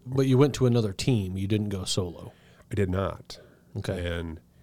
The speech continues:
Speaker 2: I like the team atmosphere. I really
Speaker 1: Yeah.
Speaker 2: do. And that's another thing about A Z that I really like, is that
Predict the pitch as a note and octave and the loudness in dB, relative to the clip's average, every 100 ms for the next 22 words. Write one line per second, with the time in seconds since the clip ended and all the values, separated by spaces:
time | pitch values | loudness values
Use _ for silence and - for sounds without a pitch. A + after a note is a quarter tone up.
0 | _ _ _ _ _ _ _ _ _ _ | _ _ _ _ _ _ _ _ _ _
1 | _ _ _ _ _ - _ - A2+ A#2+ | _ _ _ _ _ -20 _ -6 0 2
2 | G2+ F#2 - - D#2 D#2 - - - - | 2 0 -6 -8 -8 -8 -10 -14 -14 -14
3 | - - - G#2+ F#2+ - - - - - | -16 -12 -6 -4 -4 -8 -12 -14 -20 -20
4 | - - F2+ E2 E2 D#2+ E2 - - - | -20 -16 -10 -8 -6 -8 -10 -12 -20 -20
5 | _ _ _ _ _ _ _ - F2 F#2+ | _ _ _ _ _ _ _ -10 -8 -4
6 | F#2+ F2 G2 F2+ D#2+ D#2+ E2 - F#2 F#2 | -2 -2 -4 -4 -2 -4 -6 -8 -8 -4
7 | F2+ D#2+ D#2 F2 G2 G2+ D#2 D#2+ D#2+ - | -4 -4 -6 -4 -2 -2 -4 -6 -10 -12
8 | _ _ _ _ - - D#2 D#2 D#2+ D#2 | _ _ _ _ -16 -10 -10 -8 -8 -8
9 | - | -12